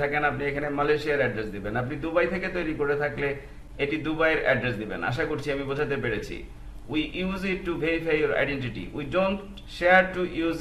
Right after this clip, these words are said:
it for marketing purpose। ওকে, তাহলে এখানে আমরা সিলেক্ট করব বাংলাদেশ। লক্ষ্য করুন, বাংলাদেশ অ্যাভেলেবল।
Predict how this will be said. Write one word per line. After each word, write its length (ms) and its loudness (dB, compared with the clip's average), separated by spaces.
it 80 -2
for 160 4
marketing 360 2
purpose। 340 -4
ওকে, 300 0
তাহলে 220 4
এখানে 260 2
আমরা 180 4
সিলেক্ট 440 4
করব 180 2
বাংলাদেশ। 480 4
লক্ষ্য 340 6
করুন, 200 -6
বাংলাদেশ 420 2
অ্যাভেলেবল। 600 2